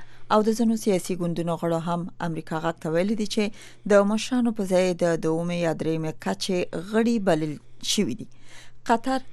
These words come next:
د لومړي ځل لپاره د دې بین الافغاني غونډې کوربه کیږي او توقع ده چې له شپېتو نه زیات افغانان به پکې ګډون وکړي.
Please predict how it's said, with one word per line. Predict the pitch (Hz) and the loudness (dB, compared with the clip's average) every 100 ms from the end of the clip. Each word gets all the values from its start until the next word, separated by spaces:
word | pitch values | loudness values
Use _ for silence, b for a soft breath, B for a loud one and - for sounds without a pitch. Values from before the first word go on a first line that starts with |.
| - 185 | -4 4
د | 208 196 | 6 6
لومړي | 208 220 254 | 2 2 4
ځل | 160 156 | 4 4
لپاره | 170 165 | 0 -2
د | 160 165 | -2 0
دې | 165 165 | 0 0
بین | 160 160 | 0 0
الافغاني | 160 - 160 175 175 - 156 160 - - | -2 0 -4 -4 -6 -8 -8 -8 -10 0
غونډې | 196 202 202 202 - | 2 4 4 2 -4
کوربه | 185 160 165 - | -2 0 0 0
کیږي | - - - B B B | -2 -4 -8 B B B
او | 180 - | 0 0
توقع | 156 175 190 202 | -2 -2 -2 -2
ده | 220 | -2
چې | 233 | -4
له | 226 | -4
شپېتو | - 233 226 214 | -4 -4 -2 -2
نه | 208 | 0
زیات | 202 196 - | -2 0 -4
افغانان | 170 156 156 165 180 | -2 -2 0 -2 -4
به | - | -4
پکې | - 220 - - 208 220 | -2 -2 -4 -10 -2 0
ګډون | 196 190 127 | 0 -2 -6
وکړي. | - - | -10 -16